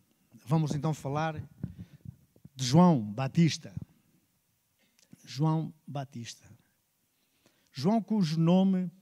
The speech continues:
quer dizer agraciado por Deus. Ele nasceu num, numa aldeiazinha, num, num vilarejo, perto de Jerusalém, a mais ou menos sete quilómetros de Jerusalém,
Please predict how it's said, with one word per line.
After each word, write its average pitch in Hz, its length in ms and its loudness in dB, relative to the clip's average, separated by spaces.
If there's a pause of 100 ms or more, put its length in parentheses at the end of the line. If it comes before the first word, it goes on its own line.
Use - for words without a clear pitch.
(1080)
quer 165 140 0
dizer 147 680 -4 (420)
agraciado 165 880 0
por 123 220 -12
Deus. 110 340 -14 (1040)
Ele 214 220 4
nasceu 220 360 4
num, 196 720 2 (300)
numa 196 160 0
aldeiazinha, 175 640 0
num, 135 300 -4
num 131 160 -4
vilarejo, 156 580 0 (500)
perto 175 320 6
de 135 80 0
Jerusalém, 147 600 0
a 156 40 0
mais 151 200 0
ou 147 80 0
menos 147 260 -2
sete 156 200 -2
quilómetros 135 500 -4
de 110 40 -8
Jerusalém, 135 640 -2